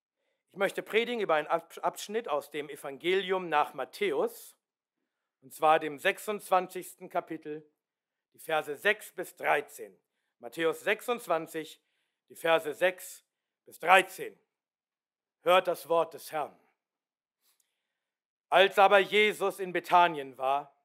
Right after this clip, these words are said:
im Haus Simons des Aussätzigen, kam eine Frau zu ihm, die ein Alabasterfläschchen mit sehr kostbarem Salböl hatte und goss es aus auf sein Haupt,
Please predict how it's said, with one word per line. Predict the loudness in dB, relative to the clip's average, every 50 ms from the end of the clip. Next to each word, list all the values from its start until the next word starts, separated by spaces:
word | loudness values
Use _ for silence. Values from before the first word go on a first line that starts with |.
| _ _ -20
im | -16 -2 4
Haus | 4 4 4 4 0 -8 -8
Simons | -6 -6 -4 -2 -2 -4 -4 -6 -8 -10 -10
des | -10 -4 0
Aussätzigen, | 2 2 2 2 -2 -6 -8 -8 -10 -16 -16 -14 -14 -14 -14 -16 _ _ _ _ _ _ _
kam | 2 6 8 8 8 8 6
eine | 4 2 2 0
Frau | -4 -6 -2 2 4 4 4 4
zu | 2 -4 -10 -14 -14
ihm, | -12 -12 -10 -10 -10 -10 -12 -14 _ _ _ _ _ _ _
die | _ _ 0 2
ein | 4 4 4 4
Alabasterfläschchen | 4 6 6 6 6 6 4 2 2 0 -4 -4 -2 -2 -2 -4 -10 -10 -8 -8 -8 -8 -12 -14 -14 -14 -16 -16 -14 -12
mit | -12 -12 -12 -10
sehr | -2 2 4 4 4 4 2
kostbarem | 0 0 0 0 0 -2 -6 _ -2 0 0 0 0 -2 -6 -12 -8
Salböl | -2 0 0 0 0 -2 -6 -10 -10 -10 -8 -8
hatte | -10 -8 -8 -8 -8 -8 -10 _ _ _ _ _ _ _
und | -6 -6 -6 -6 -2 4
goss | 8 8 8 8 6 0
es | -2 -2 -2 -6 -4 _
aus | 6 6 8 6 6 2 -4 -10 -20 -20 -20 -16
auf | -14 -14 -14 -14
sein | -8 -4 -2 -2 -2 -2 -4 -4
Haupt, | -4 -4 -4 -6 -10 _ _ _